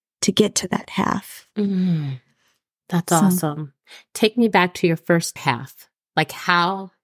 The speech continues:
Speaker 2: was
Speaker 1: <laughs>
Speaker 2: that? Could you sleep the night before? How was it when you were running? Was your family there to cheer you on? What did it, what did it feel like? 'Cause
Speaker 1: My
Speaker 2: there's never, there's never
Speaker 1: <laughs>
Speaker 2: anything like that first time.
Speaker 1: My first half marathon,
Speaker 2: Mm-hmm.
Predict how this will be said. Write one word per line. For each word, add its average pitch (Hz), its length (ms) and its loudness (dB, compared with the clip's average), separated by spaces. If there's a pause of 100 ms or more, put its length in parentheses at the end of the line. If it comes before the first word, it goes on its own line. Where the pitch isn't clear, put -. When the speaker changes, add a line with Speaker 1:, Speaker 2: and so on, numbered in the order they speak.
(300)
Speaker 2:
was 180 260 4
Speaker 1:
<laughs> - 40 -8
Speaker 2:
that? 156 420 0
Could 185 180 -2
you 160 80 0
sleep - 380 0
the 226 80 2
night 208 260 0
before? 175 760 2 (260)
How 196 300 2
was 185 160 2
it - 120 -2
when 165 160 0
you 156 120 0
were 151 120 0
running? 190 600 2 (180)
Was 160 320 0
your 147 120 -2 (100)
family 226 340 4
there 196 160 2
to 185 100 0
cheer 185 240 0
you 180 220 2
on? 165 380 0 (560)
What 196 240 2
did 185 160 0
it, 185 160 -2
what 208 200 0
did 190 120 0
it - 160 -4
feel 151 180 0
like? - 380 -10 (100)
'Cause 202 60 2
Speaker 1:
My 247 80 6
Speaker 2:
there's 240 160 2
never, 233 420 0 (200)
there's 202 140 0
never 208 280 2 (180)
Speaker 1:
<laughs> 330 100 -6
Speaker 2:
anything 226 300 2
like 175 180 0
that 165 180 0
first 175 240 -2
time. 139 280 -4 (320)
Speaker 1:
My 247 180 2
first 262 580 -2
half 214 300 0
marathon, 214 540 0
Speaker 2:
Mm-hmm. 180 240 0